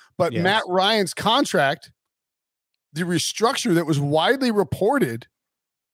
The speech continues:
Speaker 1: last week, has not actually gone through, which is a huge deal because it saves the, the Falcons if they, and they have, um, I believe Chris Mortensen reported this, uh, maybe Schefter tweeted it out, but the Falcons have been,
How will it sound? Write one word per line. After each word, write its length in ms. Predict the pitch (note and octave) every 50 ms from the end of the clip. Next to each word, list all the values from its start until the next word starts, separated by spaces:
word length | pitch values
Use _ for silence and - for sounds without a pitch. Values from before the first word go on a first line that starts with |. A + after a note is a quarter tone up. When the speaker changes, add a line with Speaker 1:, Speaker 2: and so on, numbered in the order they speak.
| _ _ _ _ _ _ _ _ _
Speaker 1:
last 380 | C#3+ E3 F3+ G3 F#3 - -
week, 340 | F3 E3 A3 B3+ F#3 C#3 - -
has 260 | - - G#3 F#3 C#3+
not 260 | F#3+ G3 G#3+ A#3 B3 -
actually 380 | F#3 G3 A3+ - - A3+ G3+ F3+
gone 420 | C3+ - F3+ F3+ F3+ E3+ D#3+ C3 - -
through, 380 | D#3+ D#3 D#3+ G#3 D#4+ D#4 - - - _ _ _ _ _ _ _ _ _ -
which 180 | G#3 A3 - -
is 120 | G#3 F#3+
a 60 | G3+ D#3+
huge 420 | - F3+ A#3+ D4+ F#4 F4 G3 C#3+
deal 280 | C3+ F3 E3+ E3 E3 D#3+
because 280 | F3 F#3 - G#3 F3+ F#3
it 120 | F#3+ -
saves 400 | - - G#3+ G#3+ G#3 A#3 G3 D#3
the, 120 | G#3 F#3 E3+
the 140 | F#3 F3 -
Falcons 460 | - G3 G#3+ B3 - B3+ G#3 E3+ -
if 140 | G3 D#3 D#3
they, 240 | G3 F#3 F3 E3+ - _ _ _ _ _ _ _ -
and 240 | G3+ F#3 F3+ F3+ E3+
they 140 | G3 A3
have, 240 | A#3 A3+ G3 E3 F#3+ - -
um, 240 | E3+ D#3+ D#3 D#3 -
I 60 | D#3+
believe 220 | E3 G3+ G#3+ - -
Chris 200 | - F#3+ - -
Mortensen 560 | D#3+ D#3 D#3 E3+ F#3 - E3+ - - G3 F#3
reported 340 | F3 D#3 - G3 F#3+ F#3 F3
this, 300 | F#3+ F#3+ F3+ - - - _ -
uh, 140 | C#3 C#3 C#3
maybe 180 | D#3 D#3 D#3
Schefter 320 | - - - D#3+ - - D3+
tweeted 260 | - F3 E3 D#3 D3
it 40 | D3
out, 200 | C#3+ D#3+ F3 -
but 160 | C#3 C3+ _ _ _ _ _ _ _ _ _ _ _ _ _ _ _
the 140 | D3+ D#3+ D3+
Falcons 520 | - F#3+ F3+ F#3 G3 - A#3+ G#3+ G3+ -
have 160 | - E3 E3
been, 240 | D#3 F3+ D#3+ D#3 D3